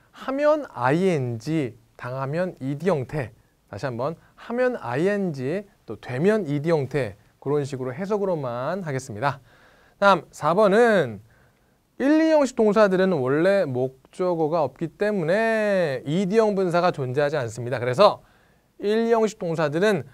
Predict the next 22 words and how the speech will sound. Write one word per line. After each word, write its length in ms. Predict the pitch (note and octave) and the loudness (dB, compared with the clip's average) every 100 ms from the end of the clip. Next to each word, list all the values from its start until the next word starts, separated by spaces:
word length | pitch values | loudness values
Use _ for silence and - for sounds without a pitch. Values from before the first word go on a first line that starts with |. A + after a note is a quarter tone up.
| _ | _
항상 580 | - A3+ G3 F#3 A3 A3 _ _ | -6 -4 0 0 0 -6 _ _
어려운 360 | B2+ B2+ E3+ F3+ | -4 0 2 2
말로 340 | E3+ D3+ D3 | 0 0 0
현재 360 | D#3+ A#3 A#3+ A3+ | -2 -4 0 0
분사라 360 | D#3+ C3 B2 | 0 -4 -4
하는데 500 | B2 F3 C#3+ F3+ E3 - _ | -4 -4 2 2 2 -4 _
아이엔지 640 | G#2+ A#2 D#3 G#3+ A3 G3+ G3 | -6 0 2 2 0 0 -2
형 140 | F#3+ | -4
분사가 420 | D#3+ C3+ C#3 C#3+ C#3 | -4 -6 -4 -4 -6
정답이라 680 | C3 B2+ C3+ C3+ B2+ A#2+ A2 | -8 -6 -6 -6 -8 -8 -8
보시면 260 | G#2+ A#2+ | -8 -8
되겠습니다. 580 | G#2+ G#2 - G2+ G2 G2+ _ _ _ | -8 -8 -10 -12 -12 -16 _ _ _
일, 260 | F#3 G3+ G3+ | -2 0 2
이 40 | |
형식 240 | F#3 D#3 - | 0 0 -6
동사는 460 | C3+ B2 D3+ G3+ - | -6 -4 -4 -4 -6
아이엔지 520 | A2+ B2+ G3+ C4 B3+ | -2 0 0 -2 -2
형 120 | B3 | -2
분사 240 | G#3+ F3+ E3+ | 0 0 -2
위주로 260 | C3 C3 | -4 -6
정답 300 | C#3 A#2 A2+ | -6 -8 -10
고르자. 560 | A2+ A2+ G#2 G#2+ F3 A#3 | -10 -8 -6 -6 -6 -8